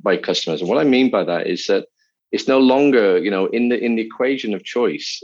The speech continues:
it's, we want to know that brands have a higher purpose, um, and they express that, be it through sustainability or for, for betterment of society.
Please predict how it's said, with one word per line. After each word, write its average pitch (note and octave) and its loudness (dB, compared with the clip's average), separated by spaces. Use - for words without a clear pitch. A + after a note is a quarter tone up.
it's, - -10
we G#2+ -2
want A2 0
to G#2 -6
know G2+ 0
that D#2+ -6
brands F#2+ -2
have F#2 -6
a F2+ -4
higher F#2 -2
purpose, - -6
um, F2 0
and F#2 0
they F#2 2
express - -6
that, F2+ -2
be F2+ 0
it F2 0
through G#2+ 0
sustainability F#2+ -2
or E2 -6
for, E2+ -4
for E2+ -6
betterment F2+ -2
of E2+ -6
society. - -4